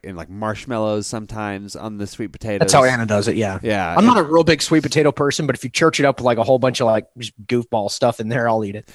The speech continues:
Speaker 1: When you say, "I'm not a real big sweet potato person," I imagine you, like, walking around like you're just a huge sweet potato. I'm not a real big sweet potato person. I'm just a normal sized sweet potato person.
Speaker 2: It's not really all that funny. <coughs> Back to the drawing board with that.
Speaker 1: Back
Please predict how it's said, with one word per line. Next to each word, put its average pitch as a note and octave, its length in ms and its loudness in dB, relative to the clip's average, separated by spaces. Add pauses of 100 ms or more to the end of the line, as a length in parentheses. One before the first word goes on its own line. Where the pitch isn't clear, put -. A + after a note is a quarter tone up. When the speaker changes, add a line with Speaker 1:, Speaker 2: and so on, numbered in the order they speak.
(160)
Speaker 1:
When D#3 220 0
you E3 120 -2
say, E3 300 2
"I'm C#3 120 2
not D3 120 2
a C3+ 60 0
real C3 120 2
big B2 160 -2
sweet C3+ 180 -6
potato G2+ 200 -4
person," F#2 360 -8
I A2 120 -4
imagine A#2+ 460 -2
you, A#2 240 -4
like, F#2+ 260 -4
walking G#2 340 -6
around F#2+ 180 -6
like F2+ 140 -12
you're G2 140 -8
just F#2 160 -12
a F#2+ 60 -10
huge G2+ 300 -8
sweet F#2+ 180 -8
potato. D2 580 -12
I'm G#2+ 100 -10
not C3+ 140 -2
a A2+ 60 -2
real A2+ 160 -2
big C#3 320 2
sweet G2 220 -6
potato E2+ 240 -8
person. E2+ 340 -10
I'm B2 80 -6
just C3 160 -6
a A2+ 40 -10
normal A2 280 -2
sized D#2+ 320 -8
sweet E2 140 -10
potato C#2+ 220 -14
person. - 420 -20 (260)
Speaker 2:
It's - 100 -20
not G2+ 80 -12
really G#2+ 140 -10
all G2+ 80 -10
that G2 120 -12
funny. A2 300 -16 (840)
<coughs> - 140 -10 (800)
Back A#2 200 -4
to A2 60 -10
the G2+ 140 -8 (120)
drawing G#2 300 -12
board F#2 240 -18 (240)
with - 200 -2
that. - 160 -18 (340)
Speaker 1:
Back - 100 -20